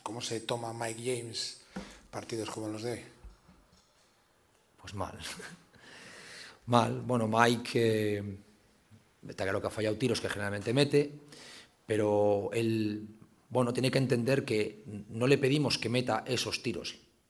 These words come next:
Speaker 2: solo eso. Le pedimos otras cosas. Si él falla esos tiros, pero hace otras cosas, él puede estar en el campo y seguro que eso le va a dar confianza para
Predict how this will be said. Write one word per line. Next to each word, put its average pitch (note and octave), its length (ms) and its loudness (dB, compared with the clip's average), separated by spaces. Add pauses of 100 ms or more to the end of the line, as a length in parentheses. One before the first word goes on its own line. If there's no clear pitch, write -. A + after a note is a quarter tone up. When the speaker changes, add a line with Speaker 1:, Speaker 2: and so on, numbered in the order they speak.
(280)
Speaker 2:
solo F#2+ 460 0
eso. - 280 -2 (360)
Le G#2 100 -6
pedimos A2 320 -2
otras - 220 -4
cosas. - 400 -6
Si - 240 -2
él A#2 120 0
falla B2 200 0
esos A2+ 220 -4
tiros, A#2+ 260 -4
pero - 180 -4
hace G#2+ 260 -4
otras B2 360 0
cosas, C#3 440 -4 (420)
él A#2+ 180 0
puede A#2+ 160 0
estar A2+ 220 0
en G#2+ 60 0
el G#2+ 100 0
campo B2+ 320 0
y - 20 2
seguro G#2+ 320 -2
que G#2 80 -4
eso G#2+ 160 -2
le G#2+ 80 0
va G#2 120 2
a - 20 2
dar G#2+ 120 0
confianza G#2+ 400 -6
para G#2 320 -4